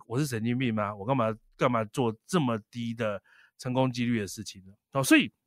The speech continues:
人生的其他决策也一样可以用同样的角度去思考。好，我，啊，两个工作放在你面前，选择 A 工作，它最好的成果是什么？但最坏的，但它最大的风险是什么？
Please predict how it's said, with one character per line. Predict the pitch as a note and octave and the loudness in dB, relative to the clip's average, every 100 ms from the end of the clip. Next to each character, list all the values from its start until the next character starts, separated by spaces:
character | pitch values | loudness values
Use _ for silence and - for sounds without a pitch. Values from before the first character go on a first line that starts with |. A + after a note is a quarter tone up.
| _ _ _ _ _ _ _ - _ - | _ _ _ _ _ _ _ -20 _ 6
人 | F#3 A#3+ | 8 10
生 | C#4 | 6
的 | F#3 | 4
其 | - | 4
他 | C3 C#3 | 6 4
决 | A2+ G#2+ | 4 -4
策 | G#2+ D#3+ B2+ | -2 -4 -2
也 | B2 A#2 - | -2 -4 2
一 | D3+ | 6
样 | A3 | 6
可 | C3 | 6
以 | B2 | 2
用 | C3 B2 | 2 0
同 | - A#2 | -2 -2
样 | A#2 | -2
的 | G2 | -2
角 | F2 | -6
度 | F#2 G2 | -8 -8
去 | F#2+ | -10
思 | - | -12
考。 | F2+ F#2 - _ _ | -14 -14 -16 _ _
好， | - G#2+ - _ | -18 -18 -20 _
我， | B2 D#3 | 2 2
啊， | - A#2 B2+ C3+ | 2 -2 -2 0
两 | B2+ | 4
个 | D3 | 6
工 | F3+ A3 | 8 8
作 | A#3 | 6
放 | C3+ D3 | 4 4
在 | C3+ | 4
你 | A2 F#2+ | 2 -2
面 | A2+ | -4
前， | G2 G2 - | -4 -8 -8
选 | - B2+ | -2 2
择 | C3+ - | 2 4
A | F3 F#3+ | 4 4
工 | F3 E3 E3+ | 2 0 0
作， | F3 A2 - _ _ _ - | -2 -2 -8 _ _ _ 0
它 | F3+ F3+ F3+ _ _ - | 6 6 4 _ _ 4
最 | D4+ | 6
好 | D#3+ G#2 | 6 2
的 | G#2 | -2
成 | - A2+ A#2+ | -4 -4 -2
果 | G#2 | -4
是 | |
什 | G2 | -6
么？ | G2 | 0
但 | C#3 | 0
最 | - C#3+ | 4 4
坏 | D#3 A#2 | 4 4
的， | G#2 G#2 G#2 | 0 -8 0
但 | E3 | 2
它 | G3 | 4
最 | F#3+ | 2
大 | G3+ E3+ | 4 4
的 | |
风 | D3+ F3+ | 2 -4
险 | B2+ | -4
是 | G2+ | -8
什 | G2 | -10
么？ | G2+ | -12